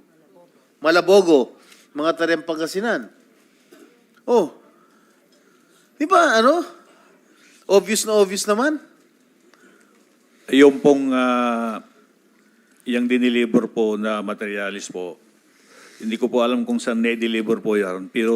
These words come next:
Speaker 2: tumawag po
Speaker 1: <laughs>
Speaker 2: sa akin si, ah, Mayor Alice po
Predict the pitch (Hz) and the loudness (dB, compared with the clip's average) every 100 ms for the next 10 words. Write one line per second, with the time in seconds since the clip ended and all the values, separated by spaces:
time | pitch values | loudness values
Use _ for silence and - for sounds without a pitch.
0 | 113 113 110 110 104 - 117 110 - - | -2 -4 2 2 0 0 2 2 0 0
1 | 117 113 113 107 110 107 104 104 - - | 0 0 -2 -2 -2 -2 -4 -6 -10 -18
2 | - - - - - _ _ - 101 101 | -20 -20 -20 -20 -20 _ _ -14 -8 -6
3 | 104 101 - - 117 110 107 104 104 - | -6 -6 -10 -6 -2 -2 -2 -4 -6 -8
4 | 92 90 | -8 -10